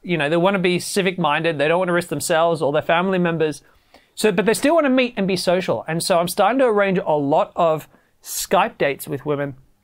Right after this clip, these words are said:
And I gotta say, I thought I'd hate them, but, but I don't. I'm actually really, really liking them.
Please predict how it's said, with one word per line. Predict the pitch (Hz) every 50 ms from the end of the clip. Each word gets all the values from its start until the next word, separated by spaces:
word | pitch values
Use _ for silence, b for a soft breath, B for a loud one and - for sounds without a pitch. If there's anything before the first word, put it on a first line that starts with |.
| _ _ _ _ _ _ _ _ _ - - - -
And | - 165 180 190 202 202 -
I | - 156 175
gotta | 170 214 247 254
say, | 240 - - 196 180 196 240 330 294 B B B B _ _ _ _ _ _ _ _
I | - 175 190
thought | 185 208 226 254
I'd | 269 233
hate | 220 285 349 349
them, | - 170 143 127 117 - 196 - -
but, | 196 214 226 226 - - _ _ _ _ _ _ _ _
but | 226 214 214 220
I | 233 233
don't. | 208 226 311 330 185 - -
I'm | - 202 214 226
actually | 240 254 - - 247 233
really, | 220 180 175 180 190 208 220 214
really | 202 196 190 185
liking | 175 170 190 220 - - 226 190
them. | 131 113